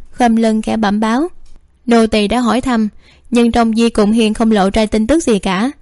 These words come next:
Không nghĩ tới, một Di Cùng Hiên nho nhỏ, lại kín kẽ cẩn mật, giọt nước cũng không rỉ như vậy.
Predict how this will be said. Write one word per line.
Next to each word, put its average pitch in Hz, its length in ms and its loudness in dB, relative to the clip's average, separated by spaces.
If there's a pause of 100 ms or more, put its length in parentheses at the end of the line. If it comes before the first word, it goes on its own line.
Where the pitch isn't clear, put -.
(360)
Không 220 280 2
nghĩ 196 160 0
tới, 269 340 0 (240)
một 214 280 2
Di 233 140 2
Cùng 220 200 0
Hiên 220 220 2
nho 220 120 0
nhỏ, 202 340 0 (340)
lại 214 100 0
kín 311 260 -2
kẽ 220 220 -2
cẩn 233 260 -2
mật, 196 160 0 (260)
giọt 208 260 0
nước 277 220 2
cũng 240 160 0
không 233 240 0
rỉ 185 120 0
như 277 200 2
vậy. 190 240 0